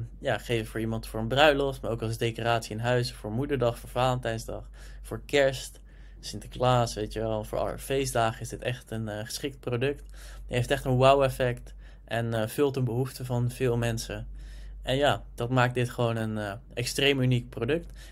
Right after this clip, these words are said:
Het is ook een vrouwendominant product, omdat je voornamelijk rozen aan vrouwen geeft in dat geval. Dus zeker een goed product om te gaan verkopen met een, eh, ja, met een mooie marketingsangle daaraan. Gaan we naar product nummer vier.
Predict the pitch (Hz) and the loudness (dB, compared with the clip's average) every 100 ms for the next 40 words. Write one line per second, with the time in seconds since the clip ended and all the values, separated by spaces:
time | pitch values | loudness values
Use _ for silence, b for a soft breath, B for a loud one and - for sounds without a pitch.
0 | B - 123 127 120 123 120 117 113 113 | B 0 2 2 4 8 8 6 2 2
1 | 113 113 117 117 127 123 110 110 - 113 | 2 0 -2 0 0 0 -2 -2 -4 -4
2 | 110 107 107 110 110 110 110 101 120 - | 0 0 -2 -4 0 0 -2 -8 -12 -14
3 | B B - 110 110 - 120 117 107 - | B B -6 -2 -2 0 6 6 6 2
4 | 110 104 - 101 104 - - 120 170 - | -2 -2 -6 -6 -6 -8 -2 -2 -2 -8
5 | B B B - 208 185 190 185 185 175 | B B B -4 2 4 4 2 2 2
6 | 165 160 160 151 143 147 139 135 135 131 | 4 4 2 -4 -4 -4 0 2 2 2
7 | 127 127 120 113 117 117 107 101 - - | 0 0 -6 -6 -6 -6 -6 -8 -10 -10
8 | - 135 127 135 147 139 127 135 127 120 | 0 4 4 4 4 6 8 6 4 -2
9 | - 110 104 104 98 165 - - - - | -2 -2 -2 -2 0 -2 -6 -14 -16 -14
10 | - - - - - - - - - - | -10 -10 -10 -14 -16 -18 -20 -20 -18 -10
11 | - - B B - 135 160 170 170 160 | -8 -8 B B 4 6 8 8 8 6
12 | 147 143 156 165 143 123 143 147 | 2 4 4 2 0 2 6 6